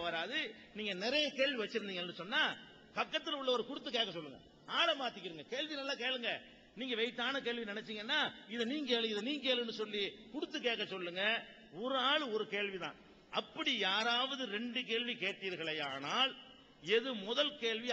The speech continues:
அதுக்கு மட்டும் தான் நாங்க சொல்லுவோம். நாங்க நாலு கேள்வி கேட்டாலும் சரி நீங்க சொல்லுவோம், அதை மத்த மூணு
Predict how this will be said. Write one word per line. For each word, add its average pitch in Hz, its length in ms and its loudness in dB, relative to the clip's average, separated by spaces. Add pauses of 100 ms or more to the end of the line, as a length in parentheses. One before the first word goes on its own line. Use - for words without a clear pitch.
அதுக்கு 202 180 -6
மட்டும் 208 200 -8
தான் 208 100 -6
நாங்க 160 180 -10
சொல்லுவோம். 143 260 -12 (720)
நாங்க 247 420 4 (220)
நாலு 269 300 4
கேள்வி 277 300 2
கேட்டாலும் 202 420 0
சரி 196 180 2 (560)
நீங்க 226 180 -4 (120)
சொல்லுவோம், 240 400 2 (440)
அதை 240 160 0 (100)
மத்த 220 300 -2
மூணு 262 120 0